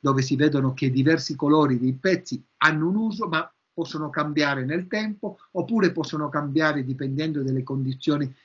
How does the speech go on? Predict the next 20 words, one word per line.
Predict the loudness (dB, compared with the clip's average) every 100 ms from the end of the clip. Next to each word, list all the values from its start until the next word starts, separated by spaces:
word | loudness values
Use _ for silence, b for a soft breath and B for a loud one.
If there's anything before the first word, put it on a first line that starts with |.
| B
eh, | -4 0 2
educative, | 2 0 2 0 2 4 4 4
anche | 2 2 0 -2
di | -2
investimento | -2 -4 -4 -4 -4 -4
dell'università, | -6 -4 -4 -4 -6 -8 -8 -6
dipendendo | -4 -4 -4 -4
di | -4 -6
questa | -8 -12
condizione. | -14 -14 -16 -20 -20 _ _ B B B
Queste | -2 0 -2
sono | 2 2
delle | 2 2
immagini | 2 2 2 0 -2
di | -2
questo | -4 -6 -2
progetto. | 0 2 0 0 0
Il | 2
progetto | 2 4 2 2 0
era | 0 -2